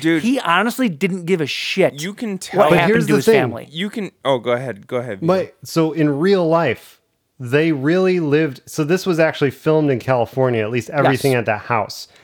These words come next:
Speaker 2: Yes.
Speaker 3: They live there with those lions. Like,
Speaker 2: Yes.
Speaker 3: they, they,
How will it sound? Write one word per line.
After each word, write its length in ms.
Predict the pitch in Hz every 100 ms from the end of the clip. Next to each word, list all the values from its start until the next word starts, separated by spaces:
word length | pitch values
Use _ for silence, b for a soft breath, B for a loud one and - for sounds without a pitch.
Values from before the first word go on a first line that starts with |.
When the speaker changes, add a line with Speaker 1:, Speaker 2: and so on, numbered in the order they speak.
| b
Speaker 2:
Yes. 380 | 147 110 - -
Speaker 3:
They 260 | 123 139 214
live 360 | 170 160 226 131
there 340 | 107 92 - _
with 300 | 123 135 196
those 260 | 170 160 120
lions. 600 | 127 151 147 101 107 131
Like, 80 | 143
Speaker 2:
Yes. 100 | 123
Speaker 3:
they, 280 | 165 175
they, 500 | 147 123 147 160 151